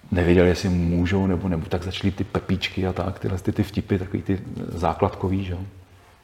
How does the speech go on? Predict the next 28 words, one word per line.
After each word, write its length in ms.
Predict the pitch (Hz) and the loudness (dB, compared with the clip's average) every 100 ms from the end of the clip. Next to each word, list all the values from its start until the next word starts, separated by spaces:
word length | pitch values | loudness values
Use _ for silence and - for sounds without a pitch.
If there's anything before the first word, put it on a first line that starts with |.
| _ _ _ - - | _ _ _ -18 -8
A 400 | 73 76 73 73 - - - - - - | -4 -2 -4 -6 -14 -20 -20 -20 -18 -6
já 100 | 80 | -2
jsem 140 | 104 | 0
nějakou 260 | 101 92 110 | 2 6 4
chvíli 220 | - 101 | 4 2
začal 260 | 98 - 101 | 2 0 0
povídat 340 | 98 92 98 | 0 -2 -2
vtipy 260 | 92 - - | -4 -8 -8
sprostý. 400 | - - - 110 - - | -8 -12 -12 -18 -20 -14
A 60 | 85 | -6
můj 160 | 87 | -4
syn 200 | 87 98 | -4 -4
takhle 180 | 95 98 | -4 -2
na 60 | 98 | 0
mě 120 | 104 | 0
koukal. 500 | 110 110 92 - - - - - _ _ _ _ _ _ _ _ _ _ _ _ _ _ _ _ _ _ _ _ - | 0 -2 -2 -8 -10 -16 -20 -20 _ _ _ _ _ _ _ _ _ _ _ _ _ _ _ _ _ _ _ _ -10
A 40 | |
úplně 300 | 90 92 90 - - - - | -2 2 2 0 -12 -20 -20
říkal, 180 | - - | -14 -12
„Tati, 420 | - 80 - 87 90 | -10 -10 -6 -6 -4
ty 80 | 87 | -6
umíš 180 | 82 - | -6 -6
takový 220 | 76 87 | -4 -6
vtipy.“ 340 | - - - - - - - - - - | -6 -12 -10 -12 -14 -16 -16 -18 -20 -20
<laughs> 640 | - - - - - - 123 | -18 -14 -8 -8 -6 -6 0
Já 120 | 80 | 4
umím 140 | 87 | 4
fantastický 720 | 78 - 101 117 117 95 - | 2 4 4 4 0 -2 -2